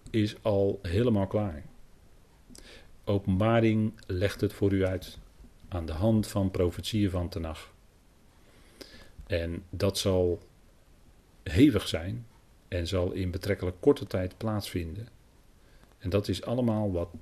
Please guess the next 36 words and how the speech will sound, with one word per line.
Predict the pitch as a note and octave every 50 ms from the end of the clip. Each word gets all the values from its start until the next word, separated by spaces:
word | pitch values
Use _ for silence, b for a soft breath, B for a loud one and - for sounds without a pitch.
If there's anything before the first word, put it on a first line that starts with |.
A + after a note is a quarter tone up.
| - - - - -
in | - F#2
de | F2 E2+
nabije | E2 E2+ E2+ A#2+ B2 C#3 C3+ A#2
toekomst | - A#2+ A#2 - - G2+ G2+ G2+ G2+ - - - - - - -
zich | - - - F#2+ F2
zal | - - F2 E2+ E2
gaan | - E2+ -
afspelen. | - - - - - F2 E2 E2 F2 F#2 - - - - - _ - - - - _ - - _ - - - _ - - -
Nou, | - - -
daar | - F#2+ E2+
gaan | F#2 F#2 F2+ F2+
we | F2
naartoe, | E2 F2 F2+ - - B2 B2 B2+ - -
maar | - F2+ E2+ E2+ - - - - - _ _ - - - - - - - -
wij | - F#2 F#2 F#2 G2 - -
als | F2 F2 E2+
leden | G2 F#2 F#2 F2+ F2
van | F2+
het | E2 -
lichaam | G#2 F2+ - F#2+
van | E2+ E2+ F2
Christus | - A2 G2+ - - F#2+ F2
niet. | F#2+ G2+ A2 G#2 - - - - - - - - _ -
Wij | - F2+
hebben | F2 E2 E2+ E2
een | E2 F2
eerdere | - - B2 B2 B2+ B2 B2+ G#2+
verwachting | F#2+ G2+ F#2+ G2 F#2+ - - F#2+ F2 E2+
dan | E2+ E2
Israël. | - A2 A2 - G#2 F#2+ F#2+ F#2+ F#2+ G2 G2 - - B B B B B B B B B B B B B -
En | - F#2+ F2 E2+ E2+ - - - - - - - - _ - _ - -
dat | - G2+ G2+ G2
is | G2 F#2
nu | F#2+ F#2+ F#2+
eenmaal | F2 E2+ F2+ E2+ -
anders. | C#2+ F2 E2 D2+ - - - - -